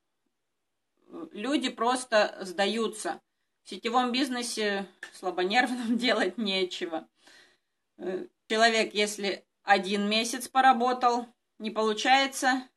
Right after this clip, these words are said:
два месяца поработал. У нас есть такой партнер, который полгода работал и не получил ни одного доллара.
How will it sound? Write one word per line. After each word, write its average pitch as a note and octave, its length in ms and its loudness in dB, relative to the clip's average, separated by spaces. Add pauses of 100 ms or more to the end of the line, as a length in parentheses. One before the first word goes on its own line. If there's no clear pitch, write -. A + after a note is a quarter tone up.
(240)
два G3 240 2
месяца A3+ 320 -8
поработал. F#3+ 580 -2
У A3 40 -4
нас D4+ 200 2
есть D#4+ 160 2
такой A3+ 260 -2
партнер, C4 400 0
который B3 460 0 (680)
полгода B3 720 4
работал G#3+ 580 4
и - 140 -6
не G#3+ 100 -2
получил A3 560 -4
ни G3+ 500 -4
одного G3+ 340 -2
доллара. F#3+ 440 2